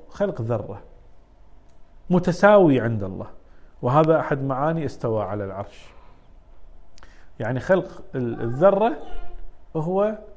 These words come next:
مثل سبحانه وتعالى، ما في مجهود، بس مثل، خلينا نقول نفترض مجهود، مثل مجهود خلق ال-، ال-، الأكوان هذه كلها. مو الأكوان هذه، الأكوان اضربها بمليار كون،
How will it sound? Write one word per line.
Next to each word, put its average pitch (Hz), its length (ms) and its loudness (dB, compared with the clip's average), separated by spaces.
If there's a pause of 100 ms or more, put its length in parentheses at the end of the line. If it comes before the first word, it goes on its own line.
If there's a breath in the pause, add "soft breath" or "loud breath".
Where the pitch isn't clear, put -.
(320)
مثل 175 440 0 (460)
سبحانه 123 420 -4
وتعالى، 104 340 -4
ما 151 140 0
في 170 120 -2
مجهود، 117 400 -2
بس 127 280 -10
مثل، 180 320 0
خلينا 131 220 -4
نقول 135 120 2
نفترض 139 320 0
مجهود، 139 460 2 (480 loud breath)
مثل 226 220 2
مجهود 180 340 4
خلق 185 340 0
ال-، 110 460 -6
ال-، 113 160 -8
الأكوان 131 720 0
هذه 143 260 2
كلها. 95 340 -6 (580 soft breath)
مو 185 100 6
الأكوان 190 380 8
هذه، 131 280 4
الأكوان 196 460 4 (360 loud breath)
اضربها 185 420 6
بمليار 165 560 6
كون، 135 340 -2